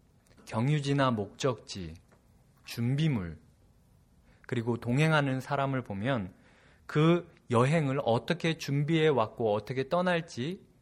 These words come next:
알 수 있게 됩니다. 삶이라는 여행의 목적지가 어디인지,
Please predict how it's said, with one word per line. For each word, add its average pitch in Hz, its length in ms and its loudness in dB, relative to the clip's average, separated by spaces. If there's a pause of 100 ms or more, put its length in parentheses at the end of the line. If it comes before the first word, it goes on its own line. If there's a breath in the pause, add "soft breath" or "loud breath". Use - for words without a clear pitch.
(100)
알 98 200 -2
수 120 160 -6
있게 113 240 -4
됩니다. 87 480 -10 (1400 loud breath)
삶이라는 185 640 8
여행의 156 320 6
목적지가 139 640 0
어디인지, 104 840 -4